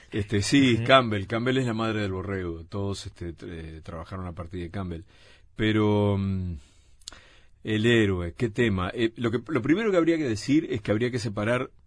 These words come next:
Speaker 1: dos grandes, eh, dos grandes familias en el asunto heroico.
Speaker 2: Ujú.
Speaker 1: Lo mítico y lo legendario. A, a
Speaker 2: Ah.
Speaker 1: grosso modo.
Speaker 2: Bien.
Speaker 1: Lo mítico es aquello que no tiene ninguna apoyatura,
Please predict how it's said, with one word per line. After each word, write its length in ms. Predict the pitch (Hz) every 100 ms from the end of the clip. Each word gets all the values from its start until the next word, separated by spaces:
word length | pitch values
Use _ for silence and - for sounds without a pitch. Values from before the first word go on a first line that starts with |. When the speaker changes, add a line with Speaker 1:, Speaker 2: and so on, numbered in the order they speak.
| _ - - - - -
Speaker 1:
dos 360 | 113 98 160 156
grandes, 600 | 139 135 113 98 90 -
eh, 260 | 98 92 -
dos 260 | 95 123
grandes 280 | 131 135 139
familias 580 | - 101 120 101 92 -
en 100 | 90
el 80 | 87
asunto 340 | - 90 87
heroico. 520 | 85 82 80 78 82 - -
Speaker 2:
Ujú. 360 | 110 139 175 185 -
Speaker 1:
Lo 360 | - 107 107
mítico 540 | 123 151 - 160 185 180
y 60 |
lo 100 | 139
legendario. 680 | 107 - 90 87 80 76 76 - _ - -
A, 60 | -
a 40 | - 117
Speaker 2:
Ah. 20 |
Speaker 1:
grosso 360 | 127 156 - 123
modo. 380 | 104 92 80 76 - - - - -
Speaker 2:
Bien. 180 | 127 120
Speaker 1:
Lo 100 | 131
mítico 380 | 147 - 160
es 120 | 156 156
aquello 360 | 123 120 135
que 100 | 117
no 120 | 107 98
tiene 220 | 101 117
ninguna 340 | 107 92 98
apoyatura, 920 | 104 98 87 80 92 90 98 92 76